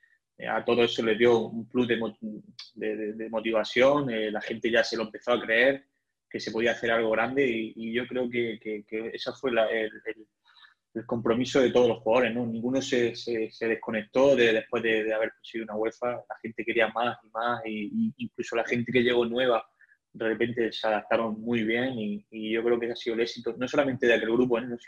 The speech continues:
el éxito de, de Sevilla en todo, en todos los ámbitos que ha habido y todos los años después. La gente que ha venido se ha adaptado muy bien, eh, se le han inculcado todos los, los valores del sevillismo, ¿no? Eh, esa, eh,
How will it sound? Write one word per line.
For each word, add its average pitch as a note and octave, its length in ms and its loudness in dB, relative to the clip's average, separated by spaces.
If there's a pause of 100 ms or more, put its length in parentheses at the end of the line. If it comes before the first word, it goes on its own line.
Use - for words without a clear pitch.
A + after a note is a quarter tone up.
el - 40 -6
éxito A#2+ 260 -6
de, A#2 280 -2
de A#2 140 -2
Sevilla A#2 300 -2
en - 100 -10
todo, G#2+ 220 -4 (640)
en A2+ 140 -10
todos A#2 140 4
los A2+ 100 8
ámbitos A2+ 360 2
que A2+ 80 0
ha A2 40 4
habido A2 260 2
y A2 60 0
todos A2 180 2
los - 20 2
años G#2 180 -2
después. A#2 380 -2
La G#2 80 -8
gente A#2 260 -8
que B2 80 2
ha A#2 40 6
venido A#2 380 0
se A#2 140 -2
ha A2+ 40 4
adaptado A2 320 -2
muy G#2+ 120 -8
bien, A#2 240 0 (120)
eh, G#2 340 -10
se - 120 -16
le A2 60 -4
han A2 80 -10
inculcado A2 600 2
todos A2 220 0
los, G#2+ 120 -2 (380)
los A2+ 100 2
valores A2+ 280 4
del G#2+ 160 -2
sevillismo, A2+ 520 -6
¿no? B2 260 -8
Eh, G#2+ 520 -6 (380)
esa, G#2+ 260 -6
eh, G#2+ 240 -2